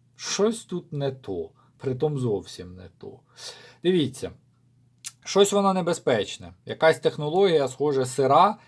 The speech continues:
Ті ліки, які випустили, вони ще якісь, ну, цікаві. Кано перевернута, Ансус перевернутий. Це в сторону побочок цікавих. Та й загалом сама інформація обман іде.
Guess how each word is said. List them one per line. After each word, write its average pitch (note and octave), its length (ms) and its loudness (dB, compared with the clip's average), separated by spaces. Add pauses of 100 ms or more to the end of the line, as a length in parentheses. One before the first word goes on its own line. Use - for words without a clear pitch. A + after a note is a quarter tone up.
(160)
Ті D#3 160 -6
ліки, D#3 340 -6
які C3 280 -4
випустили, C#3+ 640 -2
вони B2+ 320 -4
ще B2+ 240 -4
якісь, C3 540 -8
ну, C#3+ 760 -4
цікаві. F2 800 -8 (500)
Кано F3+ 340 6
перевернута, E3 840 2
Ансус C#3+ 280 -4
перевернутий. A#2+ 840 0
Це - 180 -2
в C3 80 -4
сторону C#3+ 440 4
побочок D3 800 6
цікавих. G2+ 760 -4
Та A#2+ 100 -4
й B2 80 -2
загалом D3 420 4
сама B2+ 320 -2
інформація C3 720 -4
обман A#2+ 520 2
іде. E2 320 -12